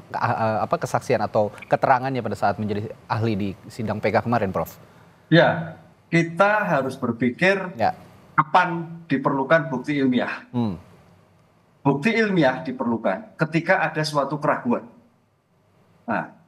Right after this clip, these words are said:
Speaker 2: ketika ada suatu keraguan, matinya kena apa, kapan, jam berapa, penyebabnya apa, itu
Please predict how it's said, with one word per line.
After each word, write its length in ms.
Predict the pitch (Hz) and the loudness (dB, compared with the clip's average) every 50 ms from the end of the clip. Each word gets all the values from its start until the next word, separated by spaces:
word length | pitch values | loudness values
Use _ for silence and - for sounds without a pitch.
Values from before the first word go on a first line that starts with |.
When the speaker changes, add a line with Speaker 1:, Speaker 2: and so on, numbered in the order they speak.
| _ _ | _ _
Speaker 2:
ketika 480 | - 165 160 196 202 196 262 240 233 - | 0 2 2 2 2 4 4 4 4 2
ada 80 | 190 | -2
suatu 320 | 165 - 175 165 165 165 160 | -2 0 0 -2 -2 -2 0
keraguan, 560 | 165 160 147 - - 131 131 123 123 123 131 | 2 2 0 0 -2 -2 0 2 2 0 0
matinya 520 | 139 135 123 123 - 135 127 127 117 110 | 0 0 0 0 -2 -2 -2 0 0 0
kena 360 | 113 117 110 117 113 120 127 131 | 0 -2 -2 0 0 0 -2 -2
apa, 480 | - - 139 135 135 131 - - - - _ _ _ _ - | 0 0 2 2 2 0 -4 -8 -16 -20 _ _ _ _ 0
kapan, 680 | - 123 117 - - - - 139 139 135 131 127 - | 0 0 0 0 0 2 2 2 2 0 -4 -6 -4
jam 240 | - 127 120 117 110 | -2 0 0 0 -2
berapa, 720 | 110 - 117 120 120 123 123 - 139 135 131 131 131 - - | -2 0 2 4 4 2 0 0 2 2 2 2 0 -2 -2
penyebabnya 640 | 143 135 131 127 131 127 117 113 - 127 131 135 | -2 0 0 0 2 2 2 2 2 2 2 2
apa, 640 | 135 135 - 131 131 131 - 147 139 135 135 131 - - | 2 2 0 -2 -2 0 2 2 4 4 2 0 -2 -4
itu 520 | 165 160 160 165 269 269 - 127 - - | -4 -4 -2 0 0 0 0 -2 -4 -8